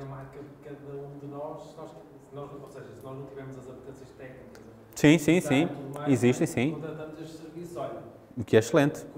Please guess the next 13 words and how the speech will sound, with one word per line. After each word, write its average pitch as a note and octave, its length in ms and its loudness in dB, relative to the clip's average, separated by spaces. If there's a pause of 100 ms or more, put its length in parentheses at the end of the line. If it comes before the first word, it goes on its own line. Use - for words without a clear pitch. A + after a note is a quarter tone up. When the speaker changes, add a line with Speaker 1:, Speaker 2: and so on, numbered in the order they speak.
Speaker 1:
da C#3+ 60 -10
mesma C#3+ 300 -10
forma C#3+ 240 -10
como C#3+ 320 -14
arranjam C#3 280 -12
aqui C3+ 140 -16
o C3+ 60 -18
C C#3+ 140 -10
T, E3 340 -10
olha, D3+ 140 -6 (140)
cria C3+ 120 -10
uma C#3 200 -10
página C#3 500 -10